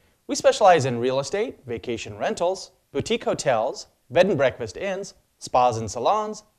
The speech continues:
luxury yachts, and specialized services. Our creative team collaborates with you to highlight all of your unique features and advantages to present them in a compelling fashion that grabs and holds the attention of your audience.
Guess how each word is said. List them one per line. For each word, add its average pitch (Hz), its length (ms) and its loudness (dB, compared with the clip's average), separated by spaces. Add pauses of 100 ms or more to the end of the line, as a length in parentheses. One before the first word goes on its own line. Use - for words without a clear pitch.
(120)
luxury 185 480 4
yachts, 170 300 4 (280)
and 302 140 -2
specialized 127 520 0
services. 123 600 -4 (1600)
Our 180 160 10
creative 147 440 4
team 147 360 0
collaborates 147 640 4
with 127 220 -2
you 127 340 4
to 135 100 -8
highlight 170 460 6
all 196 200 8
of 127 180 2
your 233 180 8
unique 196 380 2
features 165 420 0
and 131 100 -2
advantages 123 680 -2 (300)
to 247 100 -2
present 190 360 2
them 165 160 4
in 151 80 -4
a 135 100 0
compelling 214 600 2
fashion 226 420 2 (260)
that 196 160 2
grabs 180 360 4
and 190 100 -2
holds 190 280 0
the 165 120 2
attention 135 500 -4 (280)
of 117 140 -6
your 139 180 4
audience. 117 560 4